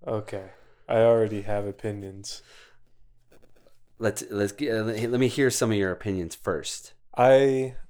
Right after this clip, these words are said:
Speaker 1: love some of Guns N' Roses' songs,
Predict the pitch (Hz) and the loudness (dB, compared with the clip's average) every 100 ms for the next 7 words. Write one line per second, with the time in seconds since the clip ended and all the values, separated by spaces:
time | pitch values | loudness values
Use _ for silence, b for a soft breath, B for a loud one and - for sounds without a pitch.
0 | - _ _ 131 117 123 120 107 98 101 | -16 _ _ -6 2 4 4 2 -2 -6
1 | - _ - _ _ - - 127 117 104 | -20 _ -20 _ _ -6 0 0 0 -2
2 | 107 107 107 104 104 101 98 - 104 104 | -2 -2 -4 -4 -4 -6 -8 -6 -6 -6
3 | 107 - | -10 -14